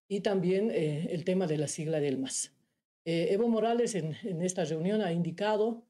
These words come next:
que él está para escuchar las, eh, las voces de la, de los dirigentes y en ese ámbito ha dejado en el tapete la candidatura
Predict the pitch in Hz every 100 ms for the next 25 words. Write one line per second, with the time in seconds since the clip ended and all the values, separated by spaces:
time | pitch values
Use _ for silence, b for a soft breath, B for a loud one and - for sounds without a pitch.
0 | _ _ _ _ 170 196 208 175 - 190
1 | 240 - - - _ _ 160 151 - 170
2 | 202 190 151 - - 165 143 - 151 147
3 | 180 208 196 160 151 147 - _ 170 151
4 | 160 156 165 196 233 185 220 233 - b
5 | b b b - 175 196 202 190 214 202
6 | 214 180 185 165 180 170 165 151 190 202
7 | 190 202 196 - _ 180 151 185 233 233
8 | 185 190 170 175 175